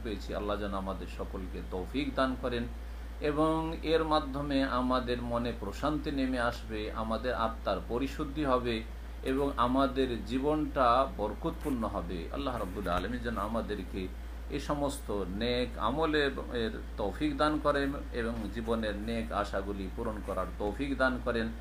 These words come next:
তারপরে সালাত ও সালাম শেষ নবী মুহাম্মদুর রাসূলুল্লাহ সাল্লাল্লাহু আলাইহি সাল্লামের উপর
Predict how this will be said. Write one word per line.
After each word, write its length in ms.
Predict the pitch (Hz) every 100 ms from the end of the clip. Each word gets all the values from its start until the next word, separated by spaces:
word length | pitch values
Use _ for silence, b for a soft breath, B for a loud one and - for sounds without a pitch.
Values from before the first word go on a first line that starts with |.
| B B B B -
তারপরে 420 | 131 104 110 104
সালাত 440 | 101 107 104 98 101
ও 40 |
সালাম 480 | 95 - 101 98 98 - - - - -
শেষ 300 | - 127 -
নবী 200 | 113 107
মুহাম্মদুর 580 | 101 98 156 135 117 104
রাসূলুল্লাহ 720 | 87 98 92 92 90 90 85
সাল্লাল্লাহু 600 | - 107 90 90 113 117
আলাইহি 160 | 135 147
সাল্লামের 400 | - 131 123 107
উপর 260 | 92 95